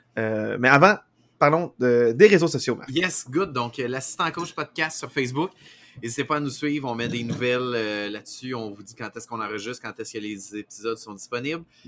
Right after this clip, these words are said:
Speaker 2: Sinon, si vous voulez nous écrire, ça peut être aussi sur, euh, sur, euh, notre Facebook, mais n'hésitez pas à nous écrire sur notre Gmail aussi. L'Assistant Coach Podcast, tout en un mot, pas d'apostrophe. Donc, l'Assistant Coach Podcast, en commercial gmail point com, si vous voulez nous écrire.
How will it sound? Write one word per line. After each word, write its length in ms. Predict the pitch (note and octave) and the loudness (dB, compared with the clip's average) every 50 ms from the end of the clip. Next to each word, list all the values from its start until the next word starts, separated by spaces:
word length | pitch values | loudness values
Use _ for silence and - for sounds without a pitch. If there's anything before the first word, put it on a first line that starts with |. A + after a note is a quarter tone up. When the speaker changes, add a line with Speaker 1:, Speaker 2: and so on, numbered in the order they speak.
| - _ | -20 _
Speaker 2:
Sinon, 320 | - - - B2+ C3 C3 D3 | -8 -8 -6 -4 -4 -4 -4
si 140 | C#3+ - | -4 -6
vous 40 | C3 | -8
voulez 200 | A#2 A#2 B2 B2+ | -6 -6 -6 -6
nous 180 | B2+ A#2+ A2+ A#2+ | -6 -6 -6 -6
écrire, 340 | A#2 - - C3+ D3 D3+ C3 | -6 -6 -6 -6 -6 -6 -6
ça 160 | - - A#2 | -6 -8 -8
peut 140 | - D3 D3 | -6 -8 -8
être 120 | C#3 _ | -10 _
aussi 280 | B2+ - - - C3 C3 | -10 -10 -8 -8 -8 -10
sur, 320 | - - B2 A2 G2 F#2+ | -10 -8 -8 -8 -8 -6
euh, 320 | G2+ G2+ G2 G2 F#2+ F#2 F#2+ | -6 -4 -4 -4 -4 -6 -8
sur, 340 | - - - - A#2 G2+ G2+ | -8 -10 -8 -8 -8 -8 -6
euh, 180 | G2 F#2+ F#2 | -6 -6 -6
notre 200 | F#2 G2+ G2 - | -8 -10 -12 -12
Facebook, 380 | _ A#2 G#2 G2 G2 B2+ C#3+ C#3+ _ | _ -12 -12 -10 -10 -12 -12 -12 _
mais 100 | A#2 G#2 | -14 -14
n'hésitez 240 | G2 - - A2+ | -14 -12 -12 -12
pas 120 | - - A#2+ | -10 -8 -10
à 20 | A#2+ | -10
nous 120 | A#2 G#2+ | -10 -12
écrire 240 | G#2+ - - A#2+ A#2+ | -14 -14 -14 -16 -14
sur 140 | - A#2 A2 | -14 -12 -12
notre 160 | G#2+ G2+ G2 | -12 -12 -10
Gmail 340 | - A2 G#2+ A2 A#2 A#2 A2+ | -10 -10 -8 -8 -8 -8 -8
aussi. 260 | G#2 - - C#3 C3+ - | -10 -10 -10 -12 -12 -10
L'Assistant 500 | A#2 A2+ A2+ - - C#3 - - C#3 B2 - | -12 -10 -10 -10 -12 -12 -10 -10 -10 -8 -8
Coach 220 | - C3 C3+ - - | -8 -10 -10 -10 -12
Podcast, 420 | B2 A#2 - - B2+ B2+ - - | -14 -14 -10 -10 -10 -10 -10 -14
tout 120 | _ C#3 - - | _ -16 -12 -10
en 140 | A#2+ A#2+ | -10 -10
un 140 | A#2 A2+ G#2+ | -8 -8 -10
mot, 160 | G2+ G#2+ A#2+ | -10 -10 -14
pas 140 | A#2+ - A#2+ | -12 -12 -12
d'apostrophe. 500 | G#2 G#2 G2 - G2 - - - B2+ C#3 - _ _ _ _ _ _ _ _ _ _ - | -12 -12 -14 -16 -16 -16 -14 -12 -12 -12 -12 _ _ _ _ _ _ _ _ _ _ -10
Donc, 200 | G#2+ G2+ G2 - | -10 -10 -8 -10
l'Assistant 360 | A#2+ A#2 - - - C3 A#2+ | -8 -8 -8 -6 -6 -6 -6
Coach 200 | - - B2+ - | -6 -8 -10 -10
Podcast, 420 | - A#2 - - A#2 A#2+ A#2+ - - | -10 -12 -10 -8 -8 -8 -8 -10 -14
en 60 | B2+ | -14
commercial 460 | - B2+ - - - - A#2+ A2 A2 | -16 -16 -16 -16 -14 -10 -8 -8 -8
gmail 260 | G#2+ G#2+ A2+ A2 G#2+ | -8 -10 -10 -10 -10
point 220 | G#2 - - G#2 G2 | -10 -12 -12 -14 -12
com, 200 | - G#2+ G#2+ G#2+ | -12 -12 -14 -12
si 160 | G#2 - - | -12 -14 -14
vous 60 | G#2+ | -14
voulez 160 | F#2+ G2 G2 | -14 -14 -14
nous 140 | F#2+ F#2 F2 | -14 -14 -16
écrire. 240 | F2+ F2 _ _ _ | -20 -20 _ _ _